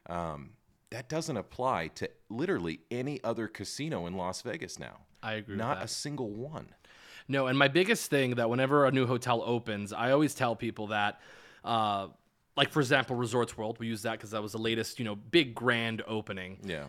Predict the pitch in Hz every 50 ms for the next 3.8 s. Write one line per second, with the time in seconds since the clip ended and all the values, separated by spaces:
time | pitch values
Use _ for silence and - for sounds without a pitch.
0 | 67 - 143 139 131 131 - 135 - - 135 117 - - 214 254 269 220 147 120
1 | 143 127 120 113 117 113 107 110 110 110 - _ _ _ 131 131 131 131 123 -
2 | - - - - _ 147 127 - - 202 254 320 - 294 190 151 135 120 113 110
3 | - - 117 107 107 107 104 - - 131 123 117 - - -